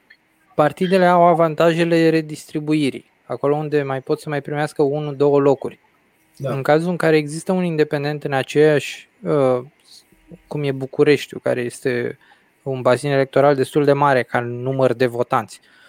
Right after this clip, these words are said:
Speaker 1: Dacă candidează un independent și totuși nu ia voturile necesare, poate să rupă de la un partid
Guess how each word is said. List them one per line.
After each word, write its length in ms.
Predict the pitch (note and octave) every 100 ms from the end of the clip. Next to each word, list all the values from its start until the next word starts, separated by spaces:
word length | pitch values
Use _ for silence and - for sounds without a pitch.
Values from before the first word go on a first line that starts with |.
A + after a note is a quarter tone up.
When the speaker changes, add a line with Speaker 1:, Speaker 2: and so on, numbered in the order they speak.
| _ _ _ _ _ _ _ _
Speaker 1:
Dacă 240 | C#3 C#3
candidează 540 | - D3 C3+ D3 E3+ E3+
un 120 | D#3+
independent 680 | D3+ D3 D3 C#3 C#3+ C#3
și 140 | - -
totuși 420 | E3 D#3 C3 -
nu 160 | D#3 D3+
ia 180 | C#3+
voturile 500 | B2+ C3+ C3+ C#3 C3+
necesare, 600 | C3 B2 A#2 - D3+ F3+ -
poate 260 | F#3+ F#3
să 200 | E3+ D#3
rupă 280 | C#3+ F#3 F#3
de 80 | D#3+
la 100 | D3
un 120 | C#3+
partid 500 | C#3+ C3+ - F#3 E3+